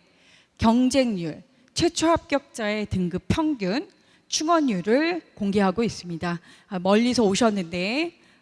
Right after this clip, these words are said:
어, 그래도 이 정도 자료는 드려야 하지 않을까라는 생각에서 평균보다는 조금 더 자세한 자료를 드리기로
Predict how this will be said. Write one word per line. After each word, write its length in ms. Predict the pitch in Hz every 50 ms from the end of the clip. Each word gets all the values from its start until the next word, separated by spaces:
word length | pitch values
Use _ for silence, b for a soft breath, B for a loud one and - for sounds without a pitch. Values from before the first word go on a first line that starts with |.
| _
어, 200 | - 185 175 175 170
그래도 240 | - 226 220 190 220
이 80 | 208
정도 280 | 196 285 277 269 254 254
자료는 760 | 233 208 185 175 208 208 196 190 190 214 262 294 330 370 392
드려야 280 | 311 - 202 196 185 180
하지 180 | 185 180 - 190
않을까라는 1300 | 165 165 180 180 - - 170 170 165 - _ _ _ _ _ _ _ _ _ _ _ - 185 180 180 180
생각에서 480 | 240 247 240 240 226 196 180 190 190
평균보다는 720 | 202 - 285 294 285 294 277 254 196 190 - 185 175 180 190
조금 280 | 185 214 208 202 220 214
더 100 | 208 202
자세한 440 | 190 - 165 170 - 214 208 196
자료를 420 | 190 190 175 170 185 175 170 185 175
드리기로 680 | - 208 190 220 196 - 175 - 165 170 214 294 294